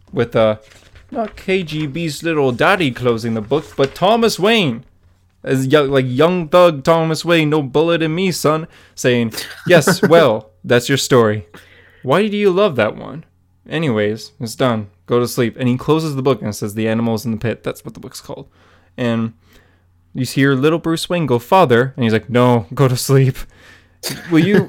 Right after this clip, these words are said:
Speaker 2: <laughs>
Speaker 1: sit with me just until," and he's like, "Bruce, please, no." And he's like, and Bruce is like, "I don't wanna be alone." And Bru-, and Thomas is like, "Fine, I'll stay for you for a bit." But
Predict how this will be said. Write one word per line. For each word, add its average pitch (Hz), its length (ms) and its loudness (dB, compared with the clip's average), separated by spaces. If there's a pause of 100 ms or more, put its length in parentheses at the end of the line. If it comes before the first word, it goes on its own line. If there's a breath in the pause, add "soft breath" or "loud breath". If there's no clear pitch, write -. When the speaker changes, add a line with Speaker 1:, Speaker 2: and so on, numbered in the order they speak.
(160)
Speaker 2:
<laughs> - 160 -6
Speaker 1:
sit - 280 2
with 175 160 0
me 127 200 4
just 135 240 0
until," 139 380 4
and 120 140 0
he's 110 100 0
like, 113 220 -2
"Bruce, 135 480 4
please, 139 420 2
no." 135 420 2
And 127 100 -14
he's 120 140 -4
like, 123 240 0
and 127 120 -8
Bruce 127 220 -2
is 123 120 -4
like, 117 320 0
"I - 80 -2
don't 131 200 0
wanna 131 200 0
be 123 140 0
alone." 120 340 2
And 107 160 -4
Bru-, 117 260 -6
and 110 320 -6 (420)
Thomas 120 300 -2
is 113 80 -10
like, 107 160 -2
"Fine, 107 320 -4
I'll 107 100 -2
stay 110 260 -6
for 117 160 -6
you 110 180 -2
for 113 160 -6
a 107 60 -2
bit." 110 180 0
But 110 160 -4